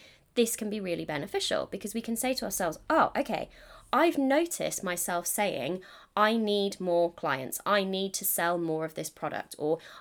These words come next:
I need to have more sales.' So I'm feeling a certain way. I'm feeling like I want more of something."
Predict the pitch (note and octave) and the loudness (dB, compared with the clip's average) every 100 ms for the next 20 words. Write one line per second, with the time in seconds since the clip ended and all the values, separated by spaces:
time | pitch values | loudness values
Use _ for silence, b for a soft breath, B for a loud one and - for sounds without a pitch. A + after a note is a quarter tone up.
0 | - A3 A3+ A3 G3+ G3 G3 E3+ E3 E3 | 4 4 4 2 -2 -4 -6 -4 -4 -2
1 | E3 C#3 F#4+ F#4 - - - _ _ _ | -6 -4 0 0 -2 -6 -14 _ _ _
2 | _ _ - - G#3+ G#3+ - G#3 G#3+ - | _ _ -8 0 2 2 0 0 0 -4
3 | - A#3+ B3+ A#3 G3+ - F3+ - D#3 F2 | -4 -2 0 0 0 0 -2 -2 -4 -4
4 | G1+ B B B - F#3+ - - C#4+ D4 | -6 B B B -2 -2 -4 -2 0 2
5 | C#4+ C#4 G3+ G3+ - F#3+ F#3+ F#3 - D#3+ | 2 2 2 0 0 -2 0 -2 -2 -2
6 | D#3 D3+ - - - - - | 0 0 -2 -6 -8 -12 -12